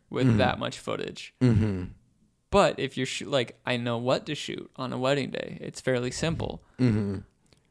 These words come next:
Speaker 1: But I don't care. I'm not sitting with that much footage.
Speaker 2: But that's also my problem too, is I don't like to edit other people's footage that much because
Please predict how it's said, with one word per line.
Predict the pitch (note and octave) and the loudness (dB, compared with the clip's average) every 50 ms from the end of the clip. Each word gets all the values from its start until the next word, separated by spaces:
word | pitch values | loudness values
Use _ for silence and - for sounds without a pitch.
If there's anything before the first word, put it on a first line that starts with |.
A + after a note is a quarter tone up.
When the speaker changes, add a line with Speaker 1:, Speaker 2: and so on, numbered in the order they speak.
| _ _ _ - | _ _ _ -2
Speaker 1:
But | - C#3+ B2 | 0 2 2
I | A#2+ A#2 | 2 2
don't | A#2 A#2 A#2 | 0 -2 0
care. | - D3 B2+ | 0 0 0
I'm | - - | 0 -2
not | - - - | -4 -4 -2
sitting | - C3+ B2 B2 B2 | -2 0 0 0 -2
with | B2+ | 0
that | - C3 - | 0 -2 -2
much | - - - | -2 -6 -2
footage. | - C#3+ C3 B2 - - - - C#3+ | 0 0 0 0 -2 -6 -6 -2 4
Speaker 2:
But | A#2 E3 D3 | 6 6 8
that's | C#3 D#3 E3+ F3 - | 8 6 6 8 8
also | G3+ A3+ A3 - C4 | 8 8 8 6 6
my | A#3+ D#3 C3+ C#3 C#3+ | 6 6 6 4 4
problem | C#3+ - D3 C3+ C3+ C3+ B2+ B2 | 4 2 2 4 4 4 4 2
too, | - - - C3+ B2+ | -2 0 0 2 4
is | B2 A#2 A2 - | 4 4 2 2
I | - G2+ B2 | 2 4 6
don't | C#3 D#3 E3 A#2+ A#2 | 6 6 6 6 6
like | A#2+ C3 - - | 6 6 6 4
to | - C#3+ C3 A#2+ A2 - - | 2 4 4 4 2 2 2
edit | A#2 A2+ G#2+ A2+ - | 2 2 2 2 2
other | G#2 G#2+ G#2+ G#2+ G#2+ | 4 4 4 4 4
people's | - - - - - A#2+ - | 2 0 0 2 4 2 2
footage | - - - G#2 G2+ G#2 - - | 2 2 2 4 4 2 2 4
that | - A2+ B2 A#2+ | 4 4 4 6
much | - C3+ C#3 D3+ - - - | 6 6 6 6 4 2 4
because | C3 B2 - - B2+ B2 A#2 A#2 A2+ A2 G#2 G2 A2 - | 4 4 6 8 8 10 10 10 10 8 8 6 2 -2